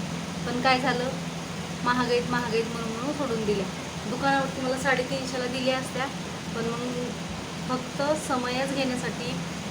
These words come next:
आपण दुकानात जात नाही आणि ज्या वेळेस दिसलं समोर, स-, क-, कधी दिसतं, ज्यावेळेस सीझन आहे त्यावेळेस, मग सीझनच्या वेळेस आपल्याला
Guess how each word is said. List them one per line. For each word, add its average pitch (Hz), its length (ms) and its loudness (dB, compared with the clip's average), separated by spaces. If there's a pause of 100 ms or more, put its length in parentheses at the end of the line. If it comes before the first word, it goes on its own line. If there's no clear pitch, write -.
आपण 240 300 0
दुकानात 233 320 0
जात 233 220 0 (100)
नाही 190 180 0 (420)
आणि 214 260 0
ज्या 262 240 4
वेळेस 262 320 4
दिसलं 302 300 2
समोर, 254 360 0 (560)
स-, 226 320 2
क-, 247 180 0
कधी 269 180 4
दिसतं, 262 380 0
ज्यावेळेस 247 480 2
सीझन 262 300 2
आहे 233 220 0
त्यावेळेस, 220 480 2 (540)
मग 254 140 2
सीझनच्या 285 560 4
वेळेस 277 240 2
आपल्याला 262 420 2